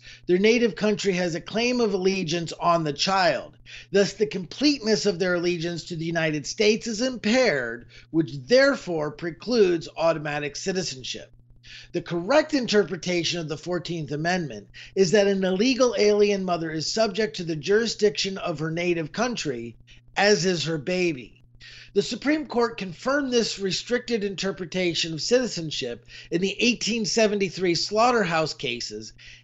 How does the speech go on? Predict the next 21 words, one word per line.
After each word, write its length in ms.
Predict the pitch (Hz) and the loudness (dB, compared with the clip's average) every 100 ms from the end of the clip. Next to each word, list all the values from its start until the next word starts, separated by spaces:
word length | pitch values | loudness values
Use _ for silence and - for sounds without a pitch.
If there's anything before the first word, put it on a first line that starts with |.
| - | -6
and 640 | 254 262 233 214 202 185 - - | 0 2 4 4 2 -2 -10 -10
in 180 | 185 180 | -8 -4
eighteen 420 | 214 226 156 220 208 | 0 0 -2 0 2
eighty-four 600 | 190 175 151 226 233 202 | 0 -2 -6 0 2 2
decision 560 | 180 - 170 151 160 | 0 -4 -2 -2 -4
of 140 | 151 - | -8 -2
Elk 260 | 175 175 131 | -2 -2 -4
versus 400 | 160 143 139 120 | -6 -4 -6 -4
Wilkins. 720 | 180 185 147 101 - - - - - - - 196 | 0 0 -2 -12 -14 -18 -18 -20 -20 -20 -10 -4
In 100 | 190 | -2
the 140 | - | 2
Elk 260 | 233 254 220 | 2 2 0
decision, 600 | 208 - 156 143 143 147 | 0 0 -2 -4 -6 -8
the 80 | 156 | -8
court 300 | 180 190 - | -4 -4 -4
specifically 800 | - 202 - 269 269 269 240 | -4 -4 0 0 0 -4 -4
ruled 340 | 208 175 160 156 | -2 0 -2 -4
that 120 | 151 | -6
the 80 | 156 | -8
phrase, 460 | 170 170 160 156 | -4 -2 0 -2
quote, 460 | - - 180 175 | -6 0 2 0